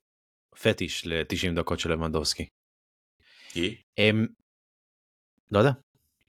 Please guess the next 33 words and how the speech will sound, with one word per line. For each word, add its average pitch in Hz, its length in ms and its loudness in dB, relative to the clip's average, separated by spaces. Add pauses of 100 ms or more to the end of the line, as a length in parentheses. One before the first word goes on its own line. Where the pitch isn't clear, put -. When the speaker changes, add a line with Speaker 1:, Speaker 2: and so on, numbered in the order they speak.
(220)
Speaker 1:
לא 98 60 4
יודע. 104 100 4 (680)
Speaker 2:
לא, 90 360 0
Speaker 1:
צ'אבי 92 120 4
Speaker 2:
כאילו, - 300 -2
ה-, 78 80 -2 (240)
ההיגיון 90 460 0
אומר 113 240 -4
שלבנדובסקי 95 760 -4
הוא 95 320 0
המסי 123 400 -4
שלך, 98 240 -10
כלומר, 95 220 -4
הוא 85 160 -4
זה 104 140 -2
שאתה 101 180 -2
לא 104 100 2
מוריד 127 240 0
אותו, 123 220 -2
כי 110 100 -8
הוא 95 280 -4
בכל, 104 460 -2 (460)
כל 113 160 -6
שנייה 127 300 0
יכול 110 200 -2
לעשות, 107 400 -4 (320)
להכריע 107 340 -2
משחק. 87 480 -10 (840)
אבל 85 360 -2
זה 78 100 -4
Speaker 1:
כן. - 100 4
Speaker 2:
לא 101 120 0
כל 147 120 -6